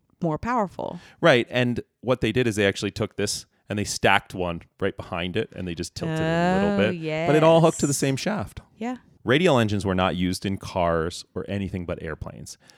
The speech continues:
Speaker 2: Because
Speaker 1: Why would you need them in cars?
Speaker 2: Because they m-, they meet that form.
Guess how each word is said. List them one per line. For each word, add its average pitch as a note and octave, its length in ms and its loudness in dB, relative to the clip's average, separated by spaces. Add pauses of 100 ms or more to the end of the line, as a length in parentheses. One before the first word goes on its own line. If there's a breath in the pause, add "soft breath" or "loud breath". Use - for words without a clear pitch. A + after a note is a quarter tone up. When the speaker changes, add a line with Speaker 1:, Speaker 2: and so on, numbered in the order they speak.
(180 soft breath)
Speaker 2:
Because - 200 -6
Speaker 1:
Why D4+ 180 10
would A#3+ 160 4
you C4+ 80 2
need C4 240 -2
them E3+ 160 -4
in C#3+ 140 -8
cars? - 640 -8
Speaker 2:
Because F3 320 6
they F3 120 6
m-, D#3+ 500 4
they E3 320 4
meet D#3+ 280 4
that D3 220 4
form. F2 540 0